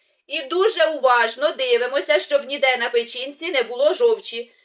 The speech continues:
Це такий пузирьок зеленого кольору або темного, аж чорного. Якщо ви його десь знайдете, обов'язково вирізаємо, відриваємо, викидаємо. Якщо вдруг хтось його пропустить і зжарить, то всій страві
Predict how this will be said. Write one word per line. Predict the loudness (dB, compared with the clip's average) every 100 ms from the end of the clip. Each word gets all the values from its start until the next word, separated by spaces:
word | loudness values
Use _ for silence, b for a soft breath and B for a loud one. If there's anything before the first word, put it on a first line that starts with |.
| b _
Це | -4 0
такий | 0 -2 -6 -10 -12
пузирьок | -4 0 2 2 2 0 -6 _ _
зеленого | -4 0 2 2 2 0
кольору | 0 2 2 0 -4 -8 _
або | -2 -2
темного, | -2 0 0 0 -2 -2 -2
аж | -6 -4
чорного. | -6 -6 -8 -10 b b b b b
Якщо | -2 0 -2
ви | -2
його | 0 2
десь | 2 0 -2
знайдете, | 0 0 2 0 0 0 0
обов'язково | 2 2 2 0 4 4 4 0
вирізаємо, | -4 -4 -2 0 2 2 -2 -4 -4 -6
відриваємо, | 0 2 4 2 2 0 -2
викидаємо. | 0 -4 -2 0 2 0 -4 -8 -8 b b b
Якщо | -2 -2 -2 -4
вдруг | -4 -4 -2
хтось | 2 2 4
його | 2 4
пропустить | 2 0 -4 -4 -4 -4
і | -4
зжарить, | 0 2 2 0 0
то | -2
всій | -2 -4
страві | -6 -2 0 0 -2